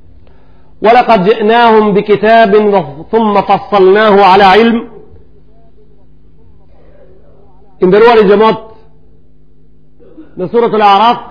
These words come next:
për jetimet tona fillojnë sot me ajetin pesëdhjetë. Para se gjithash lutja jonë sinqert Allahu xhalla xhelalu që më së pari namazin e ikindis i tashëm u fal Allahu kabul e ban inshallah, edhe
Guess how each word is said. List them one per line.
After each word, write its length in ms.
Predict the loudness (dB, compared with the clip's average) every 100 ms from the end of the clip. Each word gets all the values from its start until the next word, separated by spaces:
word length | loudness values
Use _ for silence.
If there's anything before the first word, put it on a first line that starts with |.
| -20 -20 -20 -20 -10
për 140 | -2
jetimet 340 | -2 -2 -2 0
tona 260 | 2 0 0
fillojnë 320 | 0 0 0
sot 140 | -2 -6
me 80 | -6
ajetin 340 | -4 -6 -6
pesëdhjetë. 480 | -8 -8 -8 -10 -8 -10 -14 -20 -20 -20 -20 -20 -20 -20 -20 -20 -20 -20 -20 -20 -20 -20 -6
Para 220 | -2 -2
se 80 | -4
gjithash 400 | -6 -4 -4 -6
lutja 360 | -6 -6 -4 -2
jonë 220 | 0 -2
sinqert 360 | -6 -8 -8 -6
Allahu 360 | -6 -2 -2 -2
xhalla 280 | -4 -6 -6
xhelalu 300 | -4 -2 -4 -2
që 100 | -4 -4 -8 -20 -20 -14
më 120 | -10 -8
së 80 |
pari 260 | -2 -2 0
namazin 320 | -4 -4 -4
e 60 | -4
ikindis 440 | -6 -8 -4 -4 -4
i 60 |
tashëm 360 | -4 -4 -4 -8
u 120 | -8 -4
fal 180 | -2
Allahu 300 | 0 -2 -2
kabul 280 | -4 -6 -4
e 40 | -4
ban 140 | -4
inshallah, 440 | -4 -4 -2 -2 -6 -8 -20 -20 -20 -8
edhe 220 | -6 -4